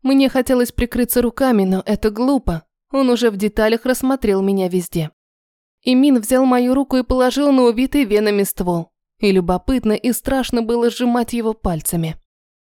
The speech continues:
Отчим подавался бёдрами мне навстречу, буквально трахая мою ладонь.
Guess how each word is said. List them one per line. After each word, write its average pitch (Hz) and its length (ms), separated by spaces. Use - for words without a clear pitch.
Отчим 220 360
подавался 214 580
бёдрами 233 460
мне 240 200
навстречу, 233 800
буквально 269 640
трахая 277 500
мою 269 360
ладонь. 180 480